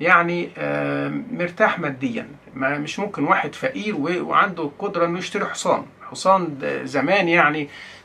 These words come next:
زي عربية مرسيدس أحدث موديل في وقتنا الحاضر، فكان الرجل الثري فقط هو اللي يستطيع أن يشتري.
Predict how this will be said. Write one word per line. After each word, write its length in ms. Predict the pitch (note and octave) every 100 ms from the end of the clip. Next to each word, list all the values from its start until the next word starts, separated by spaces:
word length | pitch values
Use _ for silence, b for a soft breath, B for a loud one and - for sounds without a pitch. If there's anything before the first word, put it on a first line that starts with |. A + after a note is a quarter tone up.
| -
زي 300 | C#3 E3+ E3
عربية 440 | C#3 C#3 C#3+ E3+
مرسيدس 840 | D3 C#3 - F3+ D3 C3+ - - -
أحدث 500 | C#3 C3+ C#3 - - - C#3+
موديل 540 | C#3 B2+ D#3+ C3 A#2+ - - - - -
في 60 | A#2+
وقتنا 340 | - E3+ D3
الحاضر، 380 | - D#3+ - -
فكان 1200 | - - - - - - - - - - - D3
الرجل 380 | D3 G3 F#3+ D#3+
الثري 400 | C#3 - F#3+ E3+
فقط 400 | - F#3 - C#3+
هو 160 | D#3 C3+
اللي 120 | C3
يستطيع 500 | - C3 - C3 C3
أن 60 |
يشتري. 420 | C3 A#2+ - C3